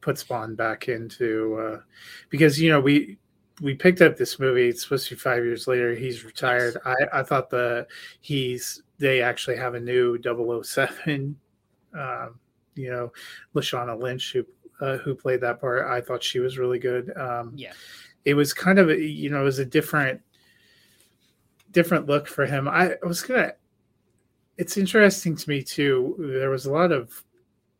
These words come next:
Speaker 1: questions a few years ago about whether we'd even see Daniel Craig again, because
Speaker 2: Yes.
Speaker 1: he had some unflattering things to say about being the part right before Spectre came out.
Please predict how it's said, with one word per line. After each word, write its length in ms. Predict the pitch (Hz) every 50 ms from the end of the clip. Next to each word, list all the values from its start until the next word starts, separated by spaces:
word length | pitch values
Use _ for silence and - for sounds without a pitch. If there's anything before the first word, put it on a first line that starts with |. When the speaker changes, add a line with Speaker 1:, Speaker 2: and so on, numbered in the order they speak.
| _ _ _ _
Speaker 1:
questions 1080 | - - 156 143 135 - - - 135 127 120 120 117 117 - - - - - - - - _ _ _ -
a 100 | - 147
few 200 | - - 147 135 127
years 280 | 127 131 143 147 127
ago 200 | 131 120 127 117
about 220 | 117 113 123 123 120
whether 260 | 123 123 120 123 120
we'd 200 | 117 117 120 117
even 260 | 123 123 120 120 107
see 340 | - - - - 170 185 170
Daniel 440 | 139 131 117 110 110 110 113 113 110
Craig 420 | - - - 123 117 117 113 120
again, 340 | 120 113 117 120 120 117 117
because 440 | 131 139 127 107 101 117 - - -
Speaker 2:
Yes. 100 | - 127
Speaker 1:
he 140 | 131 123 113
had 240 | 139 135 135 131
some 180 | - - 135 131
unflattering 720 | 135 135 135 - - 135 131 131 131 127 127 123 123 123
things 320 | - - 131 127 123 123
to 100 | - -
say 200 | - - - 127
about 300 | 127 123 123 120 120 -
being 360 | - 123 120 123 123 123 123 117
the 80 | 117
part 320 | - - 127 123 127 131 -
right 180 | 123 120 120
before 260 | - 123 - - 135
Spectre 460 | 123 - - - 127 123 - - 139 127
came 260 | - - 139 135 135
out. 200 | 135 135 147